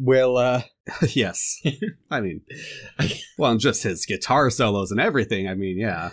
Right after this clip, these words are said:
Speaker 2: But, yeah, that's, he's an impressive gentleman for sure.
Speaker 3: Like Connor, he's reaching his potential.
Speaker 2: <laughs> I do have a question here. Do you think the reason Connor, uh, has such a,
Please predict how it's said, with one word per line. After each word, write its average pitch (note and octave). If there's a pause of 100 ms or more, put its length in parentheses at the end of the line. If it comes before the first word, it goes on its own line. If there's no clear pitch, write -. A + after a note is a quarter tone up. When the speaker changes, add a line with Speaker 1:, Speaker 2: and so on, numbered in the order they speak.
Speaker 2:
But, F2+
yeah, F#2+
that's, G2+
he's A#2
an A#2
impressive D3+
gentleman G#2+
for G2
sure. F#2+
Speaker 3:
Like A#2+
Connor, C3+
he's B2
reaching C3
his B2+
potential. B2+
Speaker 2:
<laughs> -
I C#3
do C3+
have G3+
a D#3+
question C#3+
here. B2 (360)
Do D3
you F#3+
think A#3+ (380)
the C#3+
reason B2+
Connor, A2+ (120)
uh, G2 (160)
has A2
such A#2
a, G#2+